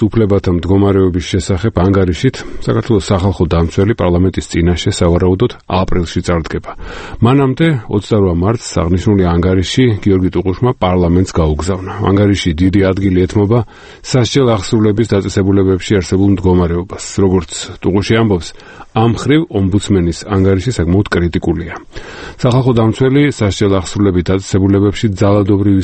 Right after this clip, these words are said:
სიკვდილის ფაქტებზე ლაპარაკობს და კონკრეტული პირების მიმართ სისხლის სამართლებრივი პასუხისმგებლობის დაკისრებას მოითხოვს. რაზე იყო ამას გარდა სახალხო დამცველის ანგარიშში ლაპარაკი? ნინო თარხნიშვილი გეტყვით, ის დღეს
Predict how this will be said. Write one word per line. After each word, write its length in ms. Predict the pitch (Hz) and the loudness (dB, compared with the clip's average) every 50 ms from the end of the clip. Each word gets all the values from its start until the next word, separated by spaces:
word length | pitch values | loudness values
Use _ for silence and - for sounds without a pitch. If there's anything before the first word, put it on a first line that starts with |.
| - | 0
სიკვდილის 440 | - 120 104 107 92 92 85 87 - - | -2 -2 0 0 0 0 0 0 -4 -2
ფაქტებზე 540 | - 87 80 82 - 95 82 82 80 87 85 82 80 | -2 -4 -2 -2 -2 -2 -2 -2 -2 -2 0 0 0
ლაპარაკობს 480 | 85 82 95 92 95 95 101 107 95 - - | -2 0 0 0 0 0 0 -2 -2 -2 -2
და 60 | 127 | -2
კონკრეტული 580 | - 113 104 98 98 104 110 101 - 101 92 92 - - | 0 0 0 0 2 0 0 0 0 0 0 -2 -2 -2
პირების 480 | - 98 101 107 113 110 117 120 - - | 0 2 2 2 2 2 0 0 0 2
მიმართ 260 | 87 90 107 107 - - | 2 2 2 0 -2 -2
სისხლის 360 | - 104 - - 123 120 - - | -4 -4 -2 0 -2 -2 0 0
სამართლებრივი 560 | 107 101 98 90 - - 92 87 85 90 95 - - | 0 2 2 0 0 0 0 2 2 2 2 0 -2
პასუხისმგებლობის 720 | 87 - - - 90 - - 82 80 82 85 87 92 - | -6 -6 -6 -10 -8 -4 -2 -2 0 0 -2 -2 -2 -2
დაკისრებას 720 | - 80 80 78 - 82 - - 78 73 69 - - - - - | -2 -2 -2 -2 -4 -6 -6 -2 -2 -2 -2 -2 -4 -6 -2 -2
მოითხოვს. 440 | 73 73 - - - - - - - - - - - - - - - - - - - - - - - - - - | -2 -2 -2 -6 -8 -10 -10 -10 -10 -10 -10 -12 -12 -16 -16 -16 -16 -16 -16 -16 -16 -16 -18 -18 -18 -18 -8 -2
რაზე 260 | - 127 123 113 123 110 107 98 | 0 2 2 2 2 2 0 0
იყო 180 | 104 104 107 107 104 101 90 85 - - - - - 85 87 90 | 0 0 2 2 0 -2 -4 -6 -10 -12 -12 -8 -4 -2 0 2
ამას 340 | 90 90 87 85 82 - - - - - - - - - | 2 2 2 0 0 -2 -6 -12 -12 -12 -10 -10 -8 -4
გარდა 440 | - 98 92 92 87 85 92 101 98 95 90 85 - | -2 0 0 0 0 0 0 0 0 0 -2 -4 -2
სახალხო 320 | - 98 87 92 87 87 - | -4 -2 -2 -2 -4 -2 0
დამცველის 360 | 90 90 - 98 90 90 82 90 90 | 0 0 0 0 0 0 0 0 2
ანგარიშში 420 | 90 90 92 87 87 85 - 98 90 | 2 2 2 2 0 0 0 0 0
ლაპარაკი? 440 | 92 90 107 101 98 98 95 - 110 107 101 87 - - 92 | 0 2 2 2 0 0 0 0 0 0 0 0 -2 0 2
ნინო 240 | 90 90 87 90 90 - | 2 2 2 0 0 -2
თარხნიშვილი 720 | 87 87 - - 85 80 - - - 80 80 80 80 80 82 82 - - | -2 -4 -2 -2 -4 -4 -4 -4 -6 -6 -4 -2 -2 -2 -4 -4 -6 -2
გეტყვით, 400 | - 95 95 - - 120 117 - 98 | -2 0 0 0 0 -2 -2 0 0
ის 80 | 98 - - | -2 -2 -2
დღეს 180 | - 107 104 | -2 -2 -2